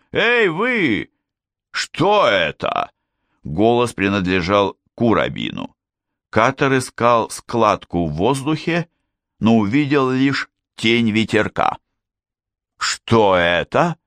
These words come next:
Пилигримы-беженцы вытаращили глаза от ужаса, услышав лишенный тела голос. «Вы говорили про атаки? Тежские атаки.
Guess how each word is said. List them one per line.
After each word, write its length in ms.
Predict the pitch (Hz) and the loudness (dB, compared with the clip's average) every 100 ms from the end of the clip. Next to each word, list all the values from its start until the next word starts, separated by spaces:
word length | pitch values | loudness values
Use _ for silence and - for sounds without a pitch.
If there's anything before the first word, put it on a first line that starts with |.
| _ _ _ _ _ | _ _ _ _ _
Пилигримы-беженцы 1300 | - 131 139 131 151 143 117 127 110 104 95 - 110 | 0 2 2 2 0 0 0 0 2 2 0 2 0
вытаращили 800 | 90 113 - 92 90 85 90 87 | 2 0 2 2 2 0 0 0
глаза 460 | 87 90 85 92 80 | 2 0 2 2 2
от 160 | - | 0
ужаса, 380 | 131 117 117 80 | 0 0 0 0
услышав 680 | 90 - 104 104 95 92 - 98 | 0 -2 -2 0 0 -4 -4 0
лишенный 760 | 101 95 110 101 90 92 90 | 0 2 2 2 2 2 0
тела 460 | - 104 104 90 95 | -2 0 2 2 2
голос. 580 | 90 95 73 50 - - _ _ _ _ _ _ _ _ _ - | 2 2 2 -4 -8 -16 _ _ _ _ _ _ _ _ _ -4
«Вы 220 | 85 127 | 0 2
говорили 680 | 113 117 113 95 147 117 110 | 2 2 0 0 -2 0 -2
про 380 | - 92 90 | 0 2 2
атаки? 640 | 82 - 87 123 - - - _ _ _ _ _ _ _ _ _ | 2 2 2 2 -2 -10 -12 _ _ _ _ _ _ _ _ _
Тежские 680 | 113 113 87 - - 101 87 | 0 2 0 -6 -4 0 2
атаки. 640 | 98 - 101 - - - | 2 2 0 -2 -8 -20